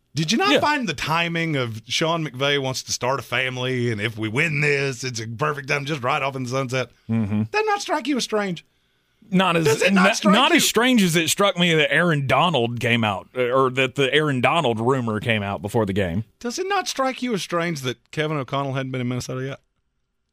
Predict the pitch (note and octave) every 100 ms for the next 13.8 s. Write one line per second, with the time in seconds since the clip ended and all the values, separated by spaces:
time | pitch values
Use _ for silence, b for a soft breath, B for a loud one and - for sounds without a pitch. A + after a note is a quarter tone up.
0 | _ _ - C4+ B3 A#3 B2+ C3+ F3+ F3
1 | D#3+ F3 F3+ - _ _ _ _ _ _
2 | _ _ - D3 C#3+ D3+ D3+ C#3 C3+ C3
3 | C3 B2+ B2 A#2 C#3 C3+ C3+ C3+ C3+ B2+
4 | C3+ C3 B2+ B1 _ _ _ _ _ B2+
5 | B2+ B2+ B2 A2 B2+ C3+ C#3+ F2+ F2+ F#2+
6 | D3+ F3 D3+ D3 D#3+ E3 D3 D3+ D3 B2
7 | D3 C#3+ B2+ C3 C3 A#2+ C3 B2 A2+ G2
8 | - - C#3+ C#3+ A#2+ A#2 G#2+ F#2+ F2+ D#2+
9 | - _ _ _ _ E4 F#4 C4 F#3+ G#3+
10 | F#3+ F#3+ F#3 - _ _ _ _ _ _
11 | _ _ _ _ _ _ _ _ _ -
12 | G#4 G#4+ B4 A4+ G#4 F#4+ F#4 F#4+ C#4 C4+
13 | C4 A#3 F3 E3+ E3+ D#3+ G#2+ D2+